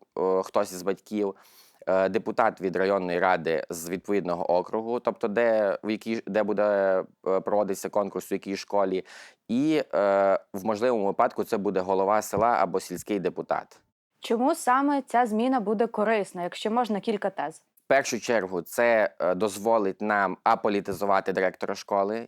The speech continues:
Speaker 1: і, е, в-, тому що батьки та педколектив буде визначати якраз, е, одного з найкращих.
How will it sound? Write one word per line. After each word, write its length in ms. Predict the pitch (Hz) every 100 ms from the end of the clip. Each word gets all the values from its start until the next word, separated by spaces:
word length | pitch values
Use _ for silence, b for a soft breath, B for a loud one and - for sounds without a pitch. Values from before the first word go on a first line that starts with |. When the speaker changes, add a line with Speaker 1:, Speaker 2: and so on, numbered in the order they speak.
| -
Speaker 1:
і, 440 | 98 98 98 95 92 B B B -
е, 140 | 92
в-, 240 | 95 - 92 _
тому 280 | - 110 120
що 260 | - 110 95
батьки 640 | 92 101 - - 117 98
та 380 | - 95 90 92
педколектив 880 | - 104 - 98 95 - 127 143 104
буде 240 | 117 101
визначати 600 | 98 101 95 127 123 104
якраз, 500 | 90 113 113 107 - -
е, 200 | 87 -
одного 380 | 98 98 117 117
з 60 | 95
найкращих. 760 | 101 107 92 78 - 71 -